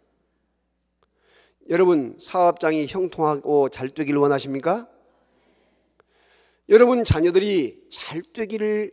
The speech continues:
원하십니까? 형통하기를 원하세요? 여러분 지금 여기 큰 낯설고 물스러운 이곳에 오신 여러분들 가운데 제가 알기는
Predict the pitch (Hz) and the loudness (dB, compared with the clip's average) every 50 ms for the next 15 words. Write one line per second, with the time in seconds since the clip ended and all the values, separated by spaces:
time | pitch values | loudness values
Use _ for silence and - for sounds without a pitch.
0 | - _ _ - 147 156 160 160 151 139 143 147 143 123 147 151 165 180 _ _ | -14 _ _ -4 -2 0 0 0 0 -2 -4 -6 -6 -4 -6 -8 -8 -10 _ _
1 | _ _ _ _ _ _ _ _ _ _ _ _ _ _ _ - - 240 226 190 | _ _ _ _ _ _ _ _ _ _ _ _ _ _ _ -12 -8 -8 -8 -2
2 | - 208 185 180 175 180 165 160 170 160 165 165 156 - 175 190 220 247 - - | 0 2 2 4 4 4 4 4 4 2 2 0 0 -2 -4 -4 -4 -6 -8 -16
3 | _ _ _ _ _ _ _ _ _ _ _ _ _ _ _ _ _ _ 214 214 | _ _ _ _ _ _ _ _ _ _ _ _ _ _ _ _ _ _ 4 6
4 | 220 226 233 226 208 170 196 208 208 208 196 180 175 175 185 185 185 190 190 190 | 6 6 4 2 0 -4 -2 -2 -2 0 0 -2 -2 -2 -2 -2 -2 0 0 -2
5 | 185 180 _ _ _ - - 196 196 196 190 170 160 160 - 180 156 151 160 151 | -4 -8 _ _ _ -20 -10 -8 -6 -4 -2 -2 -2 -2 -2 -8 -8 -8 -8 -10
6 | 151 143 139 143 147 147 135 151 139 139 143 143 139 123 123 127 127 135 127 131 | -10 -10 -8 -8 -6 -6 -8 -6 -6 -6 -6 -6 -8 -6 -8 -8 -6 -6 -6 -6
7 | 127 117 - 113 - - 127 123 120 113 110 113 123 120 113 - 107 110 110 113 | -6 -8 -10 -12 -12 -12 -10 -8 -8 -8 -8 -10 -10 -10 -10 -10 -10 -10 -10 -10
8 | 113 120 120 117 104 - _ _ _ _ _ _ _ _ _ - 156 147 147 147 | -10 -10 -10 -10 -10 -14 _ _ _ _ _ _ _ _ _ -10 -8 -4 0 0
9 | 139 135 131 131 139 143 139 131 135 | 0 0 -2 -4 -4 -4 -4 -6 -8